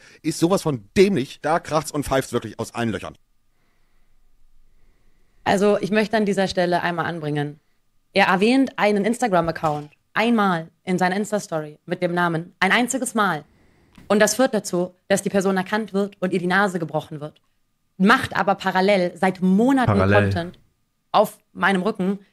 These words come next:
Speaker 2: indem er über mich herzieht, mich diffamiert, mich ins Lächerliche zieht, mich als sonst was bezeichnet und seine Community gegen mich aufstachelt und sonst was. Und dann wundern sich Leute, dass ich kein Gespräch eingehen möchte und dass ich eingeschüchtert bin und dass ich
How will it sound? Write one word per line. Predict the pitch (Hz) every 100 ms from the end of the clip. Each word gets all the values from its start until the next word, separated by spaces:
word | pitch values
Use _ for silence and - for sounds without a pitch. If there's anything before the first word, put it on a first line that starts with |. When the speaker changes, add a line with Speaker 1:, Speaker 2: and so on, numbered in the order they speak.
| _
Speaker 2:
indem | 190 190
er | 180
über | 170
mich | 165
herzieht, | 202 196 208 208 180
mich | 160
diffamiert, | 175 175 202 202 202 - _ -
mich | 180
ins | 180
Lächerliche | 226 214 208 190 185
zieht, | 196 190 190
mich | 185 175 -
als | 175
sonst | 196 240 -
was | 185 -
bezeichnet | 185 190 185 190 190 214
und | - 175
seine | 180
Community | 185 220 190
gegen | 175 170
mich | 160
aufstachelt | 165 - 160 180 - _ _
und | - 196 196 175
sonst | 233 -
was. | 196 214
Und | - 185
dann | 208
wundern | 220 262 254
sich | 226
Leute, | 214 233 214 208 - _ _
dass | 196
ich | 196
kein | 202 190
Gespräch | 190 226 240
eingehen | 196 190 185
möchte | 185 190 196
und |
dass | 185
ich | 180
eingeschüchtert | 208 208 - 185 175 -
bin | 175 202
und | 190 190
dass | 185
ich | 202 202